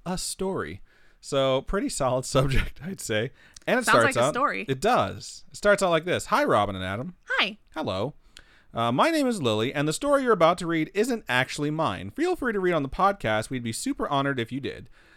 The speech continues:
Speaker 1: Supernatural, paranormal things don't generally happen to me,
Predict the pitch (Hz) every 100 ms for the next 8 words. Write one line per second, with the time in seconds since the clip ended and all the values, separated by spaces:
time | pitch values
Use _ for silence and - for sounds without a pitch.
0 | _ - 254 277 226 196 190 196 180 -
1 | 233 262 233 214 208 170 143 143 151 165
2 | 139 151 156 160 156 151 135 117 170 277
3 | 123 110